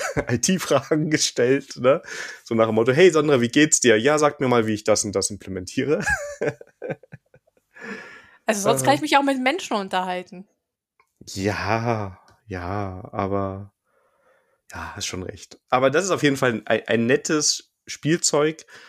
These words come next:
Speaker 1: Man kann da auch, ähm, sich an-, einloggen oder registrieren für. Das muss man aber nicht. Also man kann das Ding auch so benutzen. Und ich fand's jetzt mal so zum Rumspielen ganz,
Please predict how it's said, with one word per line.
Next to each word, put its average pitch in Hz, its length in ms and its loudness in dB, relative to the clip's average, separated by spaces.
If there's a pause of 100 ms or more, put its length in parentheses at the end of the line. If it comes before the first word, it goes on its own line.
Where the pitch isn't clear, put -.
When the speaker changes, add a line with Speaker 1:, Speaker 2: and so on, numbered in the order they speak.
(120)
Speaker 1:
Man 117 140 -2
kann 139 220 -2
da 135 120 6
auch, 131 520 2
ähm, 113 800 2 (760)
sich - 240 -8
an-, 151 260 0
einloggen 151 600 2
oder 117 200 2
registrieren 120 600 -2
für. 151 160 -6
Das 117 160 -4
muss 131 200 -4
man 165 120 -2
aber 143 180 0
nicht. 160 180 -4
Also 117 140 -4
man 107 100 -8
kann 117 140 -6
das 113 100 -6
Ding 117 140 -4
auch 113 100 -4
so 117 140 -2
benutzen. 143 520 -6 (800)
Und 107 680 0 (160)
ich - 120 -10
fand's 98 240 -10
jetzt - 180 -8
mal 95 120 -6
so 95 80 -12
zum 95 240 -10
Rumspielen 92 680 -8
ganz, 87 440 -8